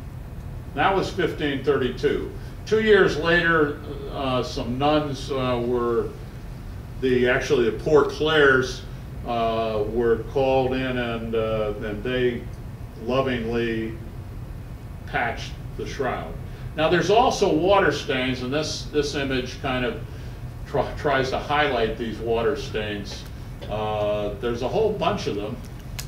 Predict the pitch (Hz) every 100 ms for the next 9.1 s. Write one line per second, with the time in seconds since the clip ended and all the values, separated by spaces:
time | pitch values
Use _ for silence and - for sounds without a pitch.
0 | - - - - - 131 127 175 147 156
1 | - 240 233 - 175 156 - - 185 -
2 | - - 139 123 - - - - 208 226
3 | 220 233 277 233 214 196 165 165 202 175
4 | 180 - 156 151 139 139 123 135 139 139
5 | - 160 151 - 180 190 185 196 196 151
6 | 185 233 208 170 175 - 196 196 - 233
7 | 262 277 156 110 104 143 160 147 143 135
8 | 139 156 165 - 156 180 180 - 330 -